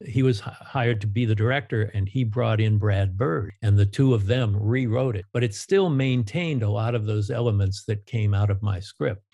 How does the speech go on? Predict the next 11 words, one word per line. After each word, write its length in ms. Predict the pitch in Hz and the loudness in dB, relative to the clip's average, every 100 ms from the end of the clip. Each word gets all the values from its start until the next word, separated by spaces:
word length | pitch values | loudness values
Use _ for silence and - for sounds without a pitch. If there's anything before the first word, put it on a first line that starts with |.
| - - | -20 -10
I 380 | 117 123 131 131 | -4 0 2 4
was 480 | 117 113 101 101 - - | 4 2 0 -2 -12 -4
given 460 | 123 107 107 101 104 | 0 2 2 0 -2
story 520 | - - - 180 175 117 | -8 -10 -4 0 0 0
credit 480 | - 107 107 104 _ | 0 0 0 -2 _
because 380 | - 107 127 104 | -6 -2 0 2
a 80 | 110 | 0
lot 260 | 117 131 | 2 2
of 140 | 135 117 | 0 -2
the 100 | 107 | -4
specifics 1040 | 104 - 104 - 185 202 - 98 101 - | -6 -6 -6 -2 0 0 0 -2 -4 -8